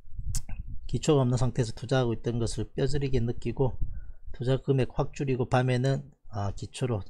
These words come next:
공부하시고 낮에는 생방으로. 아, <laughs> 책보다 쏙쏙.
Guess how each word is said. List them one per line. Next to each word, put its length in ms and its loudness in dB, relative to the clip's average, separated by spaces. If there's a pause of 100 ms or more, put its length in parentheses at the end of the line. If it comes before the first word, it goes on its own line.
(360)
공부하시고 600 0
낮에는 300 0
생방으로. 600 -2 (340)
아, 380 -4 (500)
<laughs> 680 4
책보다 380 2
쏙쏙. 480 -4